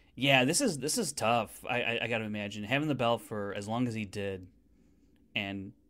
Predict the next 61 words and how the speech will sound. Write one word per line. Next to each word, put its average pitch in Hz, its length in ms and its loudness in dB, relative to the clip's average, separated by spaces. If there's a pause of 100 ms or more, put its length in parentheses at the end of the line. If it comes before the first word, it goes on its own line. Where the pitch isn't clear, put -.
(120)
even 262 180 8
coming 226 200 4
to 135 80 4
Inner 143 200 4
Geekdom 123 280 0
matches, 101 260 -6
he 127 80 0
had 131 220 0
the 113 60 -6
belt. 104 300 0
You 113 80 -6
still 131 200 0
have 131 420 4
that 117 260 2
title 120 340 2
around 107 360 0
you, 92 160 -12
you 101 120 -14
know. 101 240 -8 (500)
Coming, 151 260 6
this 170 140 2
is 170 80 0
the 139 80 4
first 156 340 4
match 139 280 4
he's 131 140 0
playing, 117 600 2 (420)
even 151 160 2
though 269 80 8
it's 269 100 4
outside 214 280 6
of 127 60 -2
Star 98 200 -4
Wars. 104 200 -6
He 127 80 -6
does 127 260 2
not 139 140 2
have 120 240 -2
that 104 220 -6
belt. 123 280 -2 (100)
He 117 80 -12
cannot 120 400 -2
be 120 100 -8
called 117 460 0 (720)
the - 60 -20
champion. 135 400 4
I 120 40 4
mean, 147 120 4
he 175 220 8
is 254 140 8
a 135 60 0
champion, 104 600 -4
but 135 220 2
he 156 60 -8
just 185 260 0
doesn't 180 240 0
have 165 140 2
the 139 60 -6
belt, 147 280 6
and 117 120 -4
so 120 400 2